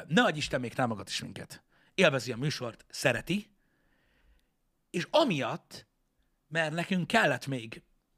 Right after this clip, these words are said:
ötvenezer forint, örökre vége lesz.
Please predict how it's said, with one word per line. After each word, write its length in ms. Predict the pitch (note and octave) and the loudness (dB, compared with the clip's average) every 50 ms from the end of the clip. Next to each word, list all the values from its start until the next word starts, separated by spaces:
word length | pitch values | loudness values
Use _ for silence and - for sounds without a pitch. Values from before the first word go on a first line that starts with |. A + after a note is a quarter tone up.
| _ _ _ | _ _ _
ötvenezer 480 | - F3+ - E3+ C#3+ A#2+ A2 B2+ - - | -2 0 2 2 2 2 0 -4 -4 -2
forint, 500 | - B2+ A#2 A#2 D3+ F3 - - - _ _ _ _ _ _ _ _ _ _ _ _ _ _ _ _ _ _ _ _ - | -2 -2 -2 -2 -6 -6 -8 -12 -20 _ _ _ _ _ _ _ _ _ _ _ _ _ _ _ _ _ _ _ _ 2
örökre 320 | - F4 G#3+ C#3 - - | 6 6 6 6 6 2
vége 200 | C3 A#2+ A2+ - | 0 0 -2 -8
lesz. 300 | - - - - - - | -14 -16 -16 -18 -18 -20